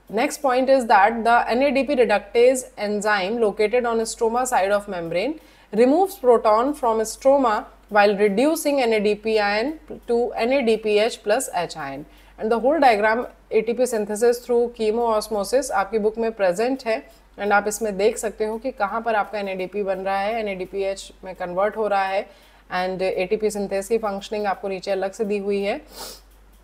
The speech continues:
Now, within chloroplast, proton decrease in stroma and accumulate in lumen। This creates a proton gradient across thylakoid membrane as well as a measurable decrease in P H in the lumen।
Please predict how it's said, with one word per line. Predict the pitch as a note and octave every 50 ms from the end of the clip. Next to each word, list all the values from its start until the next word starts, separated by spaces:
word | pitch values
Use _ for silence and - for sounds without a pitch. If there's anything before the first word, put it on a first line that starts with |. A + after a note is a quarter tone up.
| _ - _ _ _ _ _ _ _ _ _ _ _ _ _ _ - - A#3+
Now, | C#4 D4+ E4+ F#4+ F#4 F4+ - - - - -
within | - G#3+ C4+ B3+ F4 F4+ F4+
chloroplast, | F4 D4 C#4 C#4 D#4 F4 F4 C#4+ B3 G#3+ G#3 B3+ B3+ - D4 C#4
proton | C4+ B3+ A3+ A#3+ A#3 A#3 B3+ C#4+ C4
decrease | B3 A#3 - A#3+ C4 C#4 C4
in | D4 C#4+
stroma | D4 C#4+ - - C4 A#3 A3 A#3 B3+ C4+
and | C#4 B3+
accumulate | A3+ - - C4 B3 B3 B3 A#3+ A#3+
in | B3+ B3 A#3+ A#3
lumen। | G#3+ G3+ F#3+ F3+ F#3 A3+ C4+ A#3+
This | B3+ C4+ C4
creates | - - A#3 A3+ A3+ A#3 A3+ -
a | B3+
proton | B3 A3+ G#3 G3 A3 A3 A#3+ C4 A#3+ F#3+
gradient | G3+ G#3+ A3 A#3 A#3 A3+ G3 G3+ B3 - - - G#3
across | G3+ - A3 A3 A3+ B3 A#3+
thylakoid | - A3 G3 G3+ G#3 G3+ A3 A3 G#3+ G#3+ G#3+
membrane | G3 F#3 F3+ E3 E3 E3+ E3+ G3+ B3 -
as | - A#3+ B3 A#3+
well | B3 B3 B3
as | G#3+ A3 A#3 A3+ - -
a | - G3+ G3+
measurable | G3+ G3 G3 G3 F3 G#3 B3 C#4 B3 C#4 C#4+ B3+
decrease | G#3 F#3 - G3+ G3+ G#3+ A3 G#3+
in | A#3 A#3+ A#3
P | A#3 G#3 G3 G3+
H | A3 A3+ A#3
in | G3+ G3
the | G3 G#3
lumen। | G#3 F#3+ D#3+ D3 C#3+ C#3 C3+